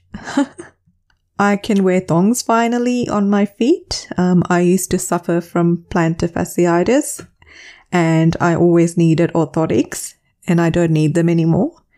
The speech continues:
I can actually wear normal footwear and it's not costing me an arm and a leg to actually buy the orthotics. I had to buy a whole new set of bras and undies.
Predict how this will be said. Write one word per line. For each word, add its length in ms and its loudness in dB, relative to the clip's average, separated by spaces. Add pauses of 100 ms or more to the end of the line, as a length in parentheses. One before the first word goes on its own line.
(260)
I 100 -2
can 180 -4
actually 400 -4
wear 260 0
normal 840 2
footwear 600 -2
and 260 0
it's 220 -6
not 240 -4
costing 420 -4
me 160 0
an 100 0
arm 180 0
and 140 2
a 40 2
leg 340 -2 (440)
to 160 -6
actually 340 -2
buy 300 0
the 140 0
orthotics. 880 -6 (720)
I 60 -2
had 240 -2
to 100 -2
buy 400 0
a 320 2
whole 260 2
new 320 4
set 260 -2
of 240 -4 (200)
bras 400 0
and 120 0
undies. 720 2